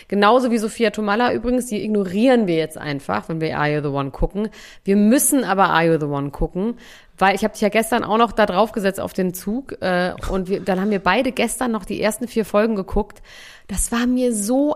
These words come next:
eine Freude, ne? Also wirklich aus der Kategorie Menschen, die vor der Kamera einfach so rumleben, wirklich at its, at its best. Ich finde erstmal gut, dass sie die Location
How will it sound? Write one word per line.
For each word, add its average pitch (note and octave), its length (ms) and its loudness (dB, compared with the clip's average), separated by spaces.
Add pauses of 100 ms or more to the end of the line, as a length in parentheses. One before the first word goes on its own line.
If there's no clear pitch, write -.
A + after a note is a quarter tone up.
eine A#3 300 0
Freude, G3 540 -4
ne? A#3+ 340 -4
Also G#3 280 0
wirklich C4+ 260 -2
aus - 100 0
der A3 80 -2
Kategorie G#3+ 440 -2
Menschen, A#3 360 0
die A3+ 180 2
vor A3 140 -4
der G#3 120 0
Kamera A3 320 -2
einfach G3+ 200 -2
so G3 140 -4
rumleben, A3+ 580 0
wirklich A3 400 -6 (100)
at A3+ 160 -2
its, - 220 -8 (240)
at - 160 0
its - 160 -8
best. D#3 380 -4
Ich - 100 -10
finde A3+ 220 2
erstmal A#3+ 260 0
gut, A3 160 -6
dass G#3+ 100 -4
sie G3+ 80 -8
die F3 60 -4
Location G3+ 640 -2